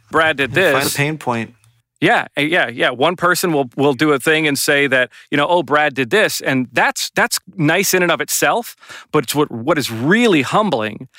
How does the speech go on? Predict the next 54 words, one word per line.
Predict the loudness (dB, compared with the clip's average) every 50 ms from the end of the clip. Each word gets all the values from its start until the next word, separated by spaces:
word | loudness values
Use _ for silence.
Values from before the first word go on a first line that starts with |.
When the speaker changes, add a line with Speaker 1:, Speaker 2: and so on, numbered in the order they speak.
| -20 -20 -12 -4
Speaker 1:
is | -2 -2 0 0
when | 0 -2 -2
fifty | 0 -2 -2 -2 -2 -2 -2 -2
or | 0
sixty | 0 0 -2 -2 -2 -2 -2 -2
other | 0 0 0 0 0 -2
people | -2 -2 -2 0 -2 -2
chime | -2 0 0 0 0 0 0 0
in | 2 2
on | 0 0
that | 0 0 0 -2 -2 -2
just | -2 0 0 0 -2 -4
to | -4
say, | -2 0 0 0 0 0 -2 -4 -2
you | -2 0
know, | 0 0
praises | -2 -2 -2 0 0 0 -2 -4 -6 -6
as | -6 -4 -2
well. | -2 -2 -2 -2 -6 -12 -16 -18 -20 -20 -20 -14 -6
And | -2 -2 -2
it's | 0 -2
like, | -2 -2 0
they | 0
don't | 0 0 0
have | 0 0 0 0 -2 -4
to | -6 -4
do | -2 -2 0
that. | 0 0 0 -2 -4
So | -4 -4
the | -4 -4
fact | -4 -2 -2 0 0 -2 -4
that | -4 -4
they | -4 -4
comment | -4 -2 0 0 0 2 2 0 -2 -2 -6 _ -20 -20 -20 -10 -6
is | -4 -2 -2 -2
just | -2 -2 -2
astounding. | -2 -2 -2 -2 -2 -2 -2 -4 -6 -12 -18 -16 -8
I, | -4 -2 -2 -2 -2 -2
I |
just, | -2 -2 -2 -2 -4 -6
I, | -8 -8 -10 -6
the, | -4 -4 -4 -4
the, | -4 -4 0 2 2 2 0 -2
when | -2 0 2 2
you | 2 0
find | 0 0 0 0 0 0 0
love | 2 2 4 4 4 2 0 0 -2 -6 -10 _ _ -20 -20 _ _
within | -2 -2 0 0 2 2 2
the | 0 0
people | 0 -2 -2 0 0 0 0 2
that | 0 -2 -2 -4 -6
have | -4 -2 0 0 0 0
your | 0 0 0 0
product, | 0 0 2 2 4 2 2 0 -4 -8 -12